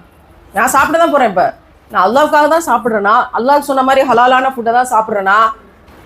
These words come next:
அல்லாஹ்வுக்கு பிடித்தமான அழகிய நற்காரியங்களை ஒவ்வொரு நொடியும் நம்ம செய்யறோமாங்கிறத கிராஸ் செக் பண்ணிக்கணும். ஒருவேளை அல்லாஹ்வுக்கு பிடிக்காதமான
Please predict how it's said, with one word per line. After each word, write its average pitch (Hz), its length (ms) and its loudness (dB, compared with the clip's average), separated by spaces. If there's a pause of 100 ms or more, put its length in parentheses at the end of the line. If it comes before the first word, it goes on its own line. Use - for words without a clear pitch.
(220)
அல்லாஹ்வுக்கு 320 640 2
பிடித்தமான 302 580 -2 (160)
அழகிய 294 540 0
நற்காரியங்களை 277 720 0 (160)
ஒவ்வொரு 294 420 0
நொடியும் 311 440 -2
நம்ம 277 220 -4
செய்யறோமாங்கிறத 269 720 0
கிராஸ் 240 280 -2
செக் 240 120 -4
பண்ணிக்கணும். 196 380 -6 (240)
ஒருவேளை 247 320 2
அல்லாஹ்வுக்கு 269 340 0
பிடிக்காதமான 277 520 0